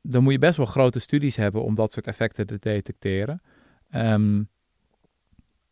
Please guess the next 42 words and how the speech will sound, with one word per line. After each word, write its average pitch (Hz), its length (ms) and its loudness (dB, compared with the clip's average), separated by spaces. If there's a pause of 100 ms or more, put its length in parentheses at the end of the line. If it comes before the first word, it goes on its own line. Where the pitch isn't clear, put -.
(160)
en 139 100 4
het 131 120 2
is - 100 -10
nog 180 160 2
steeds 151 220 4
best 127 180 4
wel 139 80 0
veel. 120 420 2
Want - 140 -12
als 113 120 -6
je - 80 -8
één 123 180 2
op 107 60 2
de 104 100 -8
tienduizend 120 720 0
hebt 104 420 -6
van 101 200 -4
heel 104 140 -2
Nederland, 104 480 -2
weet 113 120 -6
je, 110 80 -6
dat 110 100 -8
zijn 104 220 -4
duizenden 107 400 0
mensen 135 320 -4
die 98 100 -4
dat 98 180 -8
dan 87 240 -6 (280)
zouden 98 340 0
hebben. 92 280 -6 (640)
Dus 123 140 -2
het 113 100 -4
is 147 120 2
niet 170 160 2
helemaal 147 480 4
irrationeel 131 880 2 (260)
als 120 140 -4
mensen 117 320 0
zeggen 110 340 0
van, 120 320 -2 (200)
eh, - 160 -14
of 139 120 -2